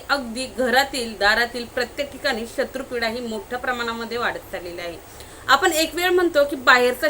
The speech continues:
शत्रू परवडला, घरातील शत्रू परवडत नाही. कारण घरातील शत्रू हा गोड बोलून काटा काढण्याचा प्रयत्न करत असतो. आपल्याला वाटतं, "हा माझा, तो माझा, तो माझा," परंतु आपलं असं कोणीच नसतं. आपण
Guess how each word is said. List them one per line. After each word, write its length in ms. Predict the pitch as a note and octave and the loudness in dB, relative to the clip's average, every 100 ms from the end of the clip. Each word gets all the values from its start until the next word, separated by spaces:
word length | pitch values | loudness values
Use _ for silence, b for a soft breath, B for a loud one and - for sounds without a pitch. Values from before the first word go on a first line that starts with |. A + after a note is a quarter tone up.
| E4 | 0
शत्रू 240 | D#4+ D#4 | -4 -4
परवडला, 560 | D#4+ D#4 D4+ C#4 B3 B3 | -2 0 2 4 4 2
घरातील 400 | B3+ A#3+ B3+ C#4+ | 2 2 0 -4
शत्रू 240 | C#4 A#3+ B3+ | -4 -2 -4
परवडत 560 | - C4 A#3+ A#3+ C4 | 2 2 2 -2 -2
नाही. 300 | D4 A3 G#3+ - B B - | -2 -2 -4 -8 B B 0
कारण 340 | D#4 D#4+ D4+ A#3 | 4 4 2 2
घरातील 420 | D4+ A#3 A#3 D4+ - | 6 6 4 -2 -2
शत्रू 300 | E4 C#4+ A#3+ | -2 -2 0
हा 140 | A#3+ | 0
गोड 480 | G#3+ F#3 C4+ D4+ D#4 | 0 -2 2 2 2
बोलून 300 | C4 C4 C4+ | 0 0 0
काटा 320 | C4+ A3+ B3 | 2 2 2
काढण्याचा 400 | A#3+ A3+ G#3+ A#3+ | 0 0 -2 -4
प्रयत्न 360 | A#3 G#3+ G3+ G3+ | -4 -4 -4 -6
करत 340 | A3+ G3 G3+ | -2 -2 -2
असतो. 300 | G3+ - E3+ B B B | -6 -12 -14 B B B
आपल्याला 360 | A3+ D4 D4+ | 4 6 4
वाटतं, 340 | D#4+ D#4+ - C4+ | 4 2 2 0
"हा 280 | C4 C#4+ C#4 | 4 6 6
माझा, 300 | B3+ A3+ A#3+ C4+ | 6 2 0 0
तो 120 | C4 | 0
माझा, 280 | B3 A3+ A#3+ | 0 -2 -2
तो 140 | B3+ A#3+ | -2 0
माझा," 260 | A3 G3+ | 0 -2
परंतु 380 | G#3+ C4 B3 A#3 C#4+ A#3 | -2 0 0 0 -2 2
आपलं 320 | A#3+ D#4 D#4 | 0 2 0
असं 220 | C#4+ D4 | 2 0
कोणीच 440 | C#4+ D4+ C4+ C#4 C#4+ | -2 0 0 0 -4
नसतं. 340 | D4 - B3 A#3+ - | -6 -4 -6 -4 0
आपण 400 | B3 - A#3+ | 0 2 -2